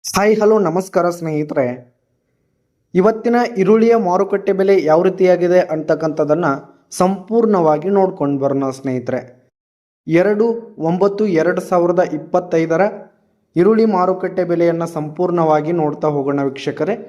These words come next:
ಅದಕ್ಕಿಂತ ಮುಂಚೆ ನೀವಿನ್ನು ನಮ್ಮ ಚಾನಲ್ಗೆ ಸಬ್ಸ್ಕ್ರೈಬ್ ಆಗಿಲ್ಲ ಅಂದ್ರೆ ಈ ಒಂದು ಚಾನಲ್ನಲ್ಲಿ ನಾವು ಯಾವುದೇ ಮಾರುಕಟ್ಟೆಯ ಬೆಲೆಗಳ ಅಪ್ಡೇಟನ್ನು ಕೊಡ್ತಿರ್ತೀವಿ ಸ್ನೇಹಿತರೆ, ಈ ಕೂಡಲೇ ಸಬ್ಸ್ಕ್ರೈಬ್ ಆಗಿ.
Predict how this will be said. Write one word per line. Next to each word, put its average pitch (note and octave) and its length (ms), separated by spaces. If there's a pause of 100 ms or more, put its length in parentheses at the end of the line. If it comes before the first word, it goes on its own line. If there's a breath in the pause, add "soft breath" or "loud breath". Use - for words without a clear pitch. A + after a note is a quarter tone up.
(400 loud breath)
ಅದಕ್ಕಿಂತ A3+ 480
ಮುಂಚೆ A3 380
ನೀವಿನ್ನು F#3+ 400
ನಮ್ಮ E3+ 260
ಚಾನಲ್ಗೆ E3 460
ಸಬ್ಸ್ಕ್ರೈಬ್ F#3+ 560
ಆಗಿಲ್ಲ E3+ 340
ಅಂದ್ರೆ D#3 280 (720)
ಈ G3 100
ಒಂದು B3 280
ಚಾನಲ್ನಲ್ಲಿ G3+ 760 (480)
ನಾವು A3+ 180
ಯಾವುದೇ G#3 360
ಮಾರುಕಟ್ಟೆಯ G#3 680 (520)
ಬೆಲೆಗಳ G3 360 (140)
ಅಪ್ಡೇಟನ್ನು F#3+ 680
ಕೊಡ್ತಿರ್ತೀವಿ E3+ 580
ಸ್ನೇಹಿತರೆ, D#3+ 540
ಈ E3+ 280
ಕೂಡಲೇ D#3+ 380
ಸಬ್ಸ್ಕ್ರೈಬ್ D3 580
ಆಗಿ. D3 260